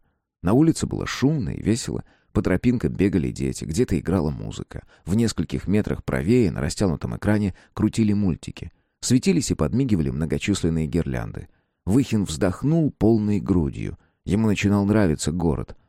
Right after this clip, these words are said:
Не такой тухлый, как показалось на первый взгляд. Другой Выхин,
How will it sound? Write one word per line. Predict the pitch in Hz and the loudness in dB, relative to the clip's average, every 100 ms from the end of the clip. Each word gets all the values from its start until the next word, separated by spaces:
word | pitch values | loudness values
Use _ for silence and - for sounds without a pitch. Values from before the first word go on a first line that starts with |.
| _ | _
Не | 107 131 | 0 2
такой | 123 92 | 2 0
тухлый, | - 143 139 107 104 78 | 2 2 2 4 4 2
как | - 95 | -2 -2
показалось | - 85 78 95 90 - | 0 0 2 2 0 -2
на | 71 | -4
первый | 76 67 71 | -2 -2 -4
взгляд. | - - 58 - - _ _ _ _ | -6 -8 -8 -10 -14 _ _ _ _
Другой | 85 110 113 95 85 | 0 2 4 4 4
Выхин, | 90 107 107 - | 2 0 -2 -6